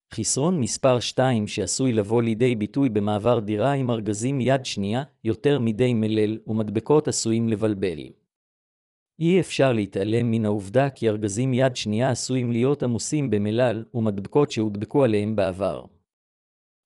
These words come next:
אם תבחרו ליצור קשר עם חברה שמספקת חומרי אריזה למעבר דירה,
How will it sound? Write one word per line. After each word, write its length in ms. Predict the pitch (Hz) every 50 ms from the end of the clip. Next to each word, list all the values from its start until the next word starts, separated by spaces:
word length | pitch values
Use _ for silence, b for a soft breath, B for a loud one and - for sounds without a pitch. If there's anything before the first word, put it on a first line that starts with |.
| _ -
אם 140 | 135 151 147 -
תבחרו 500 | 113 110 95 - - - 117 127 147 151
ליצור 440 | 135 123 - - 143 131 123 117 -
קשר 300 | 147 135 - - 110 104
עם 160 | 107 104 98
חברה 400 | - - 107 95 101 120 127 123
שמספקת 720 | - - 110 107 - - - - - 143 143 - 147 -
חומרי 420 | - - 120 110 110 113 120 120 107
אריזה 380 | 104 110 110 104 110 127 131
למעבר 520 | 120 113 113 110 104 104 101 104 113 120 113
דירה, 380 | 98 107 107 92 95 90 -